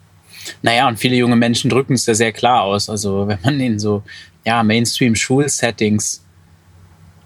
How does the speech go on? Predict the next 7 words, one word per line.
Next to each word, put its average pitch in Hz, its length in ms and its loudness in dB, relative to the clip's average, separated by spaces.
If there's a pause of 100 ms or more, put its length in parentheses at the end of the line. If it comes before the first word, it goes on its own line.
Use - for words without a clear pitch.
(180)
all 131 300 2
die 123 220 2 (180)
Dinge, 127 580 2 (2000)
die 127 80 -2
unterbunden 127 720 2
werden 98 360 -4
eigentlich, - 800 -12